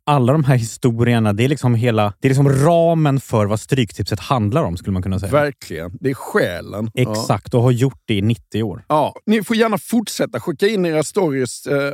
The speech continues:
Speaker 2: om vad som har hänt i nittionde minuten på Stryktipset till kings at perfect day media punkt se, så får ni en t-shirt av oss
Speaker 1: Yes.
Speaker 2: för varje publicerat inlägg. Och idag
Speaker 1: En lång historia idag, Håkan, säger jag.
Speaker 2: Idag har vi en lång historia som går så här.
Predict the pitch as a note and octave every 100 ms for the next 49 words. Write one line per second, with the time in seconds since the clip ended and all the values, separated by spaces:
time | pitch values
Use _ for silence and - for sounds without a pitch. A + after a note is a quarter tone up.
0 | - G#3 C#3+ C3+ - F#3 F#3 E3+ F#3+ B2
1 | B2 C#3+ E3+ - C3 C3+ D3 A#2 B2 A2+
2 | D3+ C3 - G2 - G#2 E3+ C3+ - -
3 | A#3+ A3 - G3 F3 - D3 B2 C3 D3+
4 | C3 C3 B2 G2 G#2 A2 G2 A#2+ A#2+ -
5 | G2+ F#2+ F#2+ - C3+ - D3+ B2+ A#2 B2+
6 | A#2 A2+ - - - D#3+ - G#2 B2+ C#3
7 | G2+ - - A2 B2 C#3 D3 B2 B2+ A2+
8 | - A2+ F#2 B2 B2+ F2 F#2 C3 D3+ D3+
9 | A3 G#3 G#3 A3 F#3+ - _ - A#2 E3+
10 | B3 G#3 G#3 D#3 A#2+ A#2 G#2+ G2+ F#2+ G2
11 | G2 F#2+ D#3 A3+ G3 A3 A3 C4 D#3 C#3
12 | - - C3 G2+ G2 F#3 G3+ D#3 F3+ E3
13 | G#2+ -